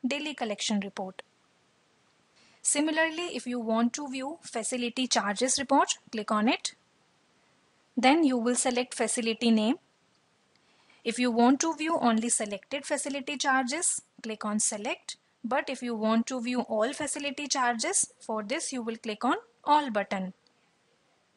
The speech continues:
For now, we click on select button and then click on view button.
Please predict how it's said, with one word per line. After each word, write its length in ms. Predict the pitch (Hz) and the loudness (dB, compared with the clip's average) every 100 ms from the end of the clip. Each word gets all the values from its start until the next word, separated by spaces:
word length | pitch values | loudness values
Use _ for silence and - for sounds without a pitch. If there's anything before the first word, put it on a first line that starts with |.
| _ _ _ _ _ _ _ _ | _ _ _ _ _ _ _ _
For 320 | - 247 233 | -4 0 2
now, 320 | 226 226 320 | 4 4 4
we 140 | 277 | 0
click 260 | 233 226 226 | -4 -6 0
on 160 | 226 233 | 2 2
select 380 | 233 214 208 | -2 -4 -4
button 320 | 208 214 254 392 - - _ _ _ | -4 0 0 -2 -6 -20 _ _ _
and 200 | 220 220 | -2 0
then 200 | 233 277 | 4 4
click 240 | 254 208 226 | 2 -2 0
on 120 | 339 - _ - | 0 -2 _ -4
view 260 | 240 294 | -2 -2
button. 460 | 240 196 202 185 196 | -2 -4 -4 -6 -8